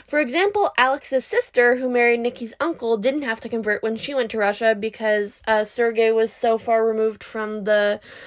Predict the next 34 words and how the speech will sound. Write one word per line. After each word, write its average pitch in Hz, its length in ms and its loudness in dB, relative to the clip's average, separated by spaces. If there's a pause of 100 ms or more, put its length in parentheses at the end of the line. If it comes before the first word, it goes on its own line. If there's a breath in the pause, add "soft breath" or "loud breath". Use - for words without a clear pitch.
(280 loud breath)
uh, 208 420 0 (460)
succession. 262 760 -4 (600 loud breath)
But 262 280 4
she 277 200 -2
did 262 240 2
anyway 269 440 4
because 226 340 -4
she 247 160 -6
was 226 140 -2
very 240 240 2
much 233 240 -6
intrigued 220 360 -4
by 208 160 2
Orthodoxy, 208 960 -4
and 214 600 -2
she - 180 -8
was 240 140 0
praised 330 380 -2
for 214 160 0
it. 208 100 0
People, 226 400 2
the 220 140 -2
Russian 233 240 0
people 220 240 -2
loved 220 280 4
Ella 202 280 2
because 202 340 -6
she, 120 380 -6 (100)
uh, 190 240 -2 (340 loud breath)
converted. 220 480 0 (300 loud breath)
But 240 220 4
Alex 302 360 0
was 262 160 4
not 226 400 2